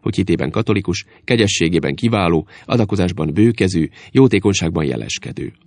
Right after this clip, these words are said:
Úgy ragyogott, mint felhő közt a hajnalcsillag, amely elűzi a komor homályt, és mint a telihold ragyog tehetségének napjaiban. Sőt, mint a nap, úgy ragyogott ő az ő népe körében. Olyan volt, mint a hústól elválasztott tiszta háj.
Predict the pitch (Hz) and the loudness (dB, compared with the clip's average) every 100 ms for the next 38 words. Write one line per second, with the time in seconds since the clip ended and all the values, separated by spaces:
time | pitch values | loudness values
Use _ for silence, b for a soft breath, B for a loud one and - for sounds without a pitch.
0 | _ _ B B B 139 123 120 123 127 | _ _ B B B 4 4 2 0 -2
1 | 117 107 90 90 80 92 - 85 76 62 | -4 -2 -2 0 0 -2 -4 -4 -4 -6
2 | 60 - 104 95 95 90 98 110 104 87 | -8 -8 -6 -2 0 2 2 0 0 -2
3 | 98 87 76 101 104 113 113 - B B | 0 -2 -2 -2 -2 -2 -6 -14 B B
4 | - 110 - 123 117 110 101 101 90 82 | -2 -2 0 2 2 2 2 0 0 -2
5 | 104 104 90 82 - 76 92 71 - 65 | -4 -4 -4 -4 -4 -6 -6 -8 -8 -8
6 | 73 71 - 95 85 - 98 87 78 104 | -10 -12 -6 -2 -2 0 -2 -2 0 0
7 | 123 - B B 160 135 117 104 98 101 | -2 -8 B B 4 6 4 2 0 0
8 | 127 131 131 B B 110 101 90 73 78 | 2 2 -2 B B -2 0 0 -2 -6
9 | - 73 69 87 92 - - 117 117 120 | -6 -6 -6 -6 -10 -14 0 2 4 2
10 | 117 123 120 107 87 104 135 - 104 101 | 0 -2 -2 -4 -2 2 0 2 0 0
11 | 98 85 80 - - - 120 - - - | 0 -2 -2 -8 -10 -8 -8 -8 -12 -10
12 | - - - | -12 -12 -16